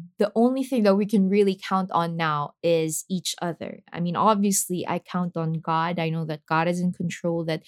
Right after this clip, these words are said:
God will be the one to protect us, provide for us, take care of us,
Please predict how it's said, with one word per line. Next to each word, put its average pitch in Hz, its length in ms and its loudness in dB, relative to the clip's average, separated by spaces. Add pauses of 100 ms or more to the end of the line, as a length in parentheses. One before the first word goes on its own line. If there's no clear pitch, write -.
(320)
God 185 400 6
will 185 160 2
be 180 180 0
the 170 120 -2
one 170 400 0
to 185 260 0
protect 240 480 -6
us, 247 220 -2
provide 196 500 -2
for 202 240 -2
us, 185 240 0
take - 240 -6
care 214 280 -2
of 208 140 0
us, 196 280 2